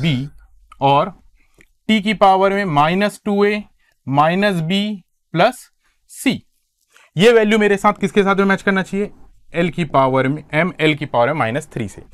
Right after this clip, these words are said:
तो यहां से बच्चों इसको अगर मैं देखूं, यहां पे कंपेयर करूं दोनों के पावर्स को, तो यहां पे मुझको एक चीज तो समझ में आ रही है कि सर यहां पे एम की पावर में वन है, यहां पे एम की पावर में ए है, तो इसका मतलब ए की वैल्यू तो सर मेरे पास में हो जाएगी क्या?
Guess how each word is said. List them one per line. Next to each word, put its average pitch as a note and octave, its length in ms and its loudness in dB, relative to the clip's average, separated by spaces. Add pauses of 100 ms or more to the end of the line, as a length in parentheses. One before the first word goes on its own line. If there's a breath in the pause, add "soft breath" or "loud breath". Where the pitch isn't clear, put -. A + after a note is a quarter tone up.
(260 soft breath)
तो A#3 60 4
यहां G#3+ 200 6
से B3+ 100 0
बच्चों B3 240 0
इसको C4+ 240 0
अगर B3+ 120 4
मैं C4 160 0
देखूं, G3 300 0
यहां E3+ 160 4
पे G3+ 80 0
कंपेयर G3 460 2
करूं G3+ 260 2
दोनों E3+ 200 0
के D3+ 120 -2
पावर्स C#3 420 2
को, G2+ 160 -8 (380 loud breath)
तो A3+ 40 4
यहां G#3 160 6
पे A3+ 80 4
मुझको G#3+ 220 0
एक G#3+ 120 2
चीज A3 140 -2
तो A3+ 60 -2
समझ G3 240 4
में F#3 100 2
आ F3+ 80 6
रही F#3+ 120 2
है F#3 60 2
कि G3+ 120 -4
सर G#3 280 2
यहां C3 340 2
पे F#3 120 0
एम D#3+ 160 0
की F3 100 -2
पावर D#3+ 260 2
में E3 60 -2
वन D#3 200 2
है, F3 120 -4
यहां D3+ 140 0
पे D3+ 120 -4
एम C#3+ 100 -2
की D3+ 100 -8
पावर C#3+ 260 0
में E3 140 -6
ए D#3 200 -2
है, F#2+ 200 -4 (300 soft breath)
तो F#3+ 80 -2 (140)
इसका G3+ 300 2
मतलब F3+ 520 0 (460 soft breath)
ए G#3 180 2
की A3+ 180 -2
वैल्यू G3 320 0
तो G3 100 -4
सर F#3+ 180 -4
मेरे F3+ 240 -2
पास E3+ 260 -4
में D#3+ 80 -2
हो D3 100 -2
जाएगी D#3 340 -4
क्या? D3+ 240 -8